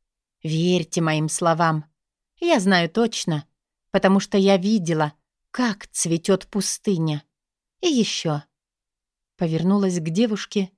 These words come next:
и посмотрела пронзительно ей в глаза. «Зорко одно лишь сердце. Самого главного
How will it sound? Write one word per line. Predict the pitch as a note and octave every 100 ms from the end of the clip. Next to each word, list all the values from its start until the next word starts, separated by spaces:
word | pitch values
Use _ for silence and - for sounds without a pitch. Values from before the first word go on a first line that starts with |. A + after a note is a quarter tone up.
| _ _
и | -
посмотрела | - G3 G#3 F3+ G3 A3 D#3+
пронзительно | - D#3 D#3 D#3 G#3+ G#3 G3
ей | F#3+ E3 E3
в | D#3
глаза. | D3+ D#3 D3 D3 C#3 _ _ _ _ _ _ _ _ -
«Зорко | D#3 F3+ G#3 G3+ - F3
одно | E3 E3+
лишь | E3 E3 -
сердце. | - F3 E3 - - C3+ _ _ _ _ _ _ -
Самого | - D#3 D#3 D#3+ D#3
главного | D#3 D#3 D#3+ G#3 E3 D#3